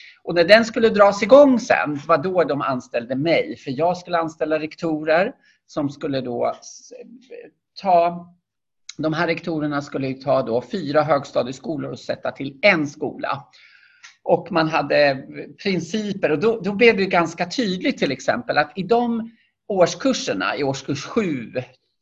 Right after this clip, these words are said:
eh, till exempel, där man blandade eleverna i klasserna. Man sa liksom, vi tar några elever från den skolan, några från den skolan, satt samman.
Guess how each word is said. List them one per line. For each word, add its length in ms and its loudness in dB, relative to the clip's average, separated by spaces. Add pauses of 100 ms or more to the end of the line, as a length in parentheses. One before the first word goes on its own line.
(140)
eh, 720 -6
till 100 -8
exempel, 300 -6
där 80 -2
man 160 -2
blandade 500 2
eleverna 720 -4 (280)
i 120 -10
klasserna. 800 -8 (140)
Man 160 0
sa 220 4
liksom, 240 -4
vi 100 -4
tar 160 -4
några 460 2
elever 340 0
från 180 -6
den 220 0
skolan, 400 -6
några 240 0
från 180 -8
den 180 -2
skolan, 280 -10
satt 220 -10
samman. 380 -6